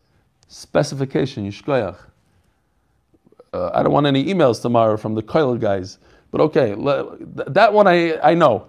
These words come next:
That one is a specification. So, when there's a generalization and specification, the halacha is, Ein beklal elo mashe beprat. It's exact. In other words, uh, just an example. Let's say the Torah says, Behema, you should bring animals as a carbon,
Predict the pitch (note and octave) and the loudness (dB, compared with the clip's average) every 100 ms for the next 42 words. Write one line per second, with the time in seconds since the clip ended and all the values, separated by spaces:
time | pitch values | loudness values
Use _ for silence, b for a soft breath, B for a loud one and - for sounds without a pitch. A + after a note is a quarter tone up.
0 | - F3 G3+ D#3 C#3 - D#3 D3 C#3 B2 | 2 2 2 0 -4 -2 -2 0 -2 -6
1 | - b b b - A#3+ D3+ - - D3 | -6 b b b 6 8 8 2 -4 0
2 | G#3+ F#3+ D3+ C3+ E3 D3+ C#3+ A3+ A#3 F#3+ | 4 4 4 4 4 4 6 4 4 2
3 | C3+ - D#3 D3 - G2 - C4 - _ | 0 -2 -2 -2 -6 -6 -6 -10 -12 _
4 | _ _ _ _ _ _ - A#2+ C3+ G#3+ | _ _ _ _ _ _ 0 6 8 8
5 | - G3 G3+ C#3+ D3+ D#3+ _ F#3+ B3 G#3+ | 6 4 4 4 -2 -10 _ 2 2 4
6 | E3 - - G3 F3+ F3 - F#3 F3+ F3 | 2 0 0 4 4 4 2 2 4 2
7 | E3 E3+ D#3 D#3 C#3+ - D3 G#2+ - _ | 0 -2 -2 -4 -6 -6 -6 -6 -12 _
8 | _ - G3 - - - D3 B2+ C3 C#3+ | _ -2 -2 -4 -8 -2 -2 -2 0 6
9 | G3 B2+ - _ _ _ G#3+ C#4 G3+ C3+ | 6 6 -2 _ _ _ 4 6 6 4
10 | C3+ A3 F#3 D3 A3 G#3 F#3 D3 D#3+ B2+ | 0 2 2 0 -2 -2 -2 0 0 -2
11 | - b b - F3+ A3+ G3 D#3 G3 F#3+ | -8 b b 2 2 4 0 0 0 0
12 | F3 C3+ G#2+ F2+ E3 C#3+ C3+ B2+ F#3 A3+ | -2 -4 -6 0 2 2 0 0 -4 -6
13 | C#3 D3+ A#3 G3+ E3+ F#3+ F#3+ D#3+ C#3+ C3 | -4 -2 -2 -2 -2 -2 -2 -2 -4 -8
14 | - B2+ D#3 D#4 D4 | -6 -4 -2 -4 -4